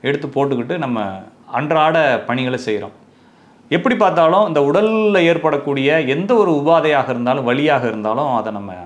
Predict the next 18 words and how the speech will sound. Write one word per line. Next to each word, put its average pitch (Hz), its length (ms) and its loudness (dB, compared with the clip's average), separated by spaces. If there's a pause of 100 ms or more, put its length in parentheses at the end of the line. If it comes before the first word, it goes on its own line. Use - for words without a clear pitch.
(460)
ஏதாவது 233 360 4
ஒரு 170 100 2
மருந்து 196 360 2
மூலமாக 143 400 2
சரி 151 200 -2
செய்ய 156 260 -2
முயற்சி 131 440 -4
செஞ்சு, 131 180 -4
அதோட 160 320 2
போராடி 156 440 2
ஏதாச்சும் 143 400 0
செஞ்சு 156 220 -4
செஞ்சு 143 220 -2
வாழ்ந்துடுறோம். 113 480 0 (480)
நம்ம 185 220 0
இதுவரைக்கும் 220 460 2
முயற்சி 185 320 -2
செய்யாத 131 720 0